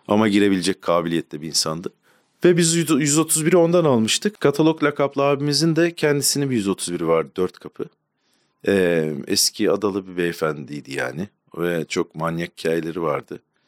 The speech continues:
Beni hep çok güldürürdü zaten. Ee, benim arabanın da eskiden Kalamış'ta bir daire parası olduğunu söylerdi. Şimdi de bazen arabalar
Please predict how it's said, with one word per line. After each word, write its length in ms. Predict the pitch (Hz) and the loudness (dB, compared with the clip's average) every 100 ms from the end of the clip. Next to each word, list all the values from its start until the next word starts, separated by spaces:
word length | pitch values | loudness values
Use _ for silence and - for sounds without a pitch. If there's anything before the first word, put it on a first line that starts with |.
| _ _ | _ _
Beni 120 | 87 85 | -4 -4
hep 120 | - | -4
çok 200 | - - | -10 -12
güldürürdü 480 | 71 - - - - | -16 -18 -20 -18 -8
zaten. 480 | 113 - 110 117 - _ _ 107 | -6 -6 -6 -8 -10 _ _ 2
Ee, 220 | 107 101 | 2 4
benim 200 | 113 117 | 2 2
arabanın 340 | 113 107 120 | 2 2 2
da 60 | 120 | 2
eskiden 380 | 104 - 117 110 | 0 0 -2 -2
Kalamış'ta 480 | 107 110 104 - 104 | -2 -2 0 0 0
bir 80 | |
daire 340 | 101 98 101 104 | 2 2 2 0
parası 380 | 95 87 - 87 | 0 -2 0 -2
olduğunu 260 | 76 78 | -4 -6
söylerdi. 560 | 73 82 78 76 73 110 | -6 -2 -2 -4 -4 -4
Şimdi 340 | - 101 101 | -2 -2 0
de 140 | 101 87 | 0 2
bazen 380 | 85 80 85 | 0 0 -4
arabalar 600 | 85 85 82 85 85 - | -4 -4 -4 -2 -4 -6